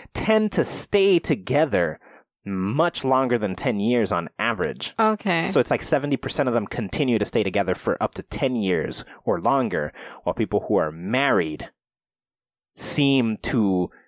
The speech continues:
Speaker 2: And,
Speaker 1: g-, end
Speaker 2: like,
Speaker 1: their relationship.
Speaker 2: whoa.
Speaker 1: So it, it was two years, five years, and ten-year mark.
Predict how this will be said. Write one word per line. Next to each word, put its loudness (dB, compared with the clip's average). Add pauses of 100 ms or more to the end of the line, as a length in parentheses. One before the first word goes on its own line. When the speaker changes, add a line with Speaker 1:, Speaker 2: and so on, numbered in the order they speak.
Speaker 2:
And, 0 (380)
Speaker 1:
g-, -8
end 0
Speaker 2:
like, -4
Speaker 1:
their 2
relationship. -2 (160)
Speaker 2:
whoa. 0 (220)
Speaker 1:
So 2
it, 2
it 4
was 2
two 2
years, 4
five 0
years, 2
and -6
ten-year 0
mark. 0